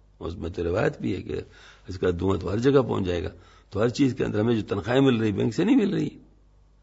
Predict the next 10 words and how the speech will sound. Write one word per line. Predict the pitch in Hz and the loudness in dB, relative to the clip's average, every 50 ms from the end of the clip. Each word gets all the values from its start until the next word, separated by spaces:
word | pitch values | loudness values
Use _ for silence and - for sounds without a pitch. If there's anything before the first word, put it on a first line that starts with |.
| _ _ _ _ _ _ _ _ _ _ _ _ _ _ _ _ _ _ | _ _ _ _ _ _ _ _ _ _ _ _ _ _ _ _ _ _
تو | - 98 | -2 0
یہ | 101 123 160 160 | 4 4 4 4
بھی | 143 165 156 | 4 2 0
تو | 120 127 123 113 101 85 | 2 2 2 2 0 -2
سود | 98 - - 156 185 180 | -4 -4 0 0 2 2
ہی | 147 117 104 | 2 2 0
ہے۔" | 104 - - - _ _ _ _ _ _ _ _ _ _ _ _ _ _ _ _ _ _ _ _ _ _ _ _ _ _ _ _ _ _ _ _ _ _ _ _ _ _ _ _ _ _ _ _ _ _ _ _ _ _ _ _ _ _ _ _ _ _ | -2 -6 -12 -20 _ _ _ _ _ _ _ _ _ _ _ _ _ _ _ _ _ _ _ _ _ _ _ _ _ _ _ _ _ _ _ _ _ _ _ _ _ _ _ _ _ _ _ _ _ _ _ _ _ _ _ _ _ _ _ _ _ _
ٹھیک | - 147 135 - | -10 -8 -6 -6
ہے | - | -6
نا؟ | - - | -8 -10